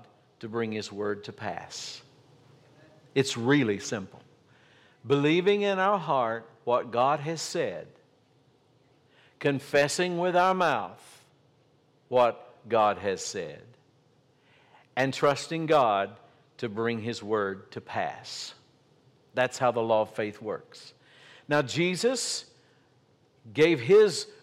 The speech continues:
version, if you will, of this law of faith, the right version. How many of you think Jesus knows something about faith? How many of you believe that Jesus is probably an expert on spiritual matters? Well, in Mark eleven twenty-two and twenty-three, He said, "Have the faith of God.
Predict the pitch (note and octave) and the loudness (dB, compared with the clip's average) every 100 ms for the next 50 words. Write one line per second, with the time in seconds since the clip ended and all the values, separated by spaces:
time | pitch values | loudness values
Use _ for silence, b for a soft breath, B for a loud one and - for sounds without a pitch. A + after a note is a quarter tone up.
0 | - C3 E3 C3+ B2 A2+ A2+ A#2+ A#2+ A#2+ | -2 4 6 4 -2 -4 -4 -4 0 2
1 | G#2 G2+ G#2 A2+ - A#2+ G#2+ A2 G#2+ - | 4 0 -2 -6 -6 -2 2 2 0 0
2 | A#2 D#3 - - _ _ _ B2 B2 B2 | -2 -2 -6 -18 _ _ _ 0 2 2
3 | A2+ G#2 G2+ C3 C3 D3 C#3+ B2+ B2 C3+ | 0 -6 -6 -8 -6 -4 -4 -4 -6 -6
4 | A#2+ A#2+ C3 A2 B2+ B2 A2 C#3+ B2+ A2+ | -6 -8 -6 -8 -6 -6 -6 -8 -6 -6
5 | A2 A2 G#2 A#2 A#2+ C#3+ - - - - | -4 -4 -2 -2 -2 -6 -20 -20 -20 -20
6 | - - - - - - - B B B | -20 -20 -20 -20 -20 -20 -20 B B B
7 | B - A#2+ C3 C3 B2+ A#2 B2 C3 A#2+ | B -2 0 0 0 -2 -2 0 0 -2
8 | A#2+ A#2 B2+ B2 A2+ A2+ C3+ C3 B2 A#2+ | -4 -4 -4 -6 -12 -6 0 0 0 0
9 | C3 - - C3 C3 A2 - C#3 C#3 C#3 | -2 -4 -2 0 0 -4 -4 -2 -2 -4
10 | D3+ C#3 F#2+ - - - - _ B B | 0 0 0 -6 -14 -20 -20 _ B B
11 | B B B B C#3 D#3 D#3+ F3+ G#3 F#3+ | B B B B 0 2 4 4 4 6
12 | G3 G3+ F3+ G3 G3 - F#3+ E3+ E3+ F3+ | 6 4 -2 -2 -2 0 -2 0 -4 -4
13 | E3+ D#3 C#3+ C#3 C3+ D3 B2+ A2+ - F3 | -6 -4 -4 -4 -4 -4 -4 -6 0 2
14 | F3 F3 F3+ F3 F3 - D3 D3+ C#3 C#3+ | 4 2 -2 -8 -12 -6 -4 -4 -6 -12
15 | C3 G#2+ G2+ C2 - | -8 -6 -4 -6 -16